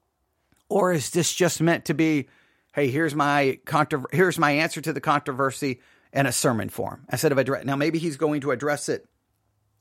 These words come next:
more in a podcast format, where he, you know, he kinda just responds to it and maybe answers, and he answers questions from a host and someone kinda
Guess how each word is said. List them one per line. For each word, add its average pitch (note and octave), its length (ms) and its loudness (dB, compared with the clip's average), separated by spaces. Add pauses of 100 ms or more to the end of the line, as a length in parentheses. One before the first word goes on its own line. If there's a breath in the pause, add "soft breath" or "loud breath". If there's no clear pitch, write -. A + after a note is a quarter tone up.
(120)
more D3+ 220 2
in C3 80 0
a A#2+ 60 -4
podcast D3+ 680 0
format, F#3 560 4 (600 soft breath)
where C3+ 140 4
he, A#2+ 340 2
you B2+ 60 2
know, A2 120 0
he A#2 140 -6
kinda A#2+ 220 2
just A#2+ 240 -4
responds C#3+ 500 2
to D3+ 160 0
it C#3+ 60 2
and A2+ 100 -6
maybe B2 240 -2
answers, C#3 400 -4
and G#2+ 140 -10 (300 loud breath)
he C#3 120 2
answers C3 220 -2
questions C#3 400 0
from A2 120 -4
a G#2 60 -4
host D#3 500 4
and G#2+ 120 -6
someone C#3+ 260 2
kinda C#3 300 -2